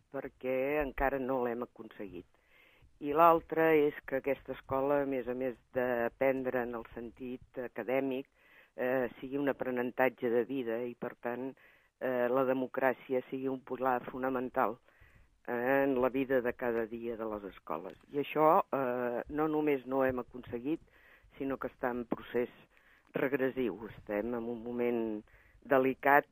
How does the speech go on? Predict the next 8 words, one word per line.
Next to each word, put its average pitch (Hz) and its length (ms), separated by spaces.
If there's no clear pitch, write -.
en 127 180
el 123 180
que, 123 120
eh, 117 1400
hi 120 80
ha 127 80
més 127 240
imposició 143 1080